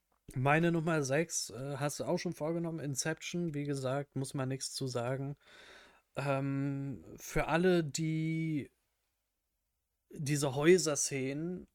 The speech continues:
aus Doctor Strange in visuell schöner sehen wollen, guckt euch einfach Inception an. Und alle anderen, die Filme lieben, guckt euch auch Inception an.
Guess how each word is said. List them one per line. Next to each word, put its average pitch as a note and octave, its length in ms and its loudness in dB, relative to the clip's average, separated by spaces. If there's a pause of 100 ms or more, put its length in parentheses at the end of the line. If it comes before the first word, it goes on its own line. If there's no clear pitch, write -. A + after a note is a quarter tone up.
aus C3 640 -4
Doctor C#3+ 320 -2
Strange D3 600 -4 (160)
in C#3 200 -2
visuell C3+ 380 -4
schöner D#3+ 420 0
sehen C3 260 0
wollen, C3 200 0
guckt - 220 -8
euch - 160 -10
einfach C#3 200 -10
Inception C#3+ 480 -6
an. E3 240 -6 (480)
Und D3 360 2
alle C#3+ 160 4
anderen, D3 320 0
die C#3+ 120 2
Filme C#3+ 300 2
lieben, C#3 380 0
guckt C#3 240 -6
euch - 220 -8
auch C#3 200 2
Inception C#3 560 -4
an. C3+ 240 -6